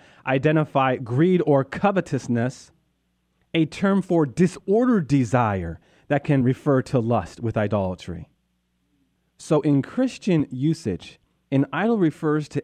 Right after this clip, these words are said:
anything or anyone that rivals God for a person's love, obedience, trust, or fear. In practice, an idol could be a person, a career, an avocation,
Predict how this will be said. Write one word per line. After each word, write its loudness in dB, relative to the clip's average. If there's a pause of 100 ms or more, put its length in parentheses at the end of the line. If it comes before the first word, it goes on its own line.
anything -2
or 0
anyone 0
that -2
rivals 0
God 0
for -4
a -4
person's -2
love, -2 (320)
obedience, 0 (340)
trust, -4 (260)
or 0
fear. -6 (1200)
In 4
practice, -2
an 0
idol 0
could -2
be 0
a 0
person, -4 (920)
a 0
career, 2 (720)
an 2
avocation, 0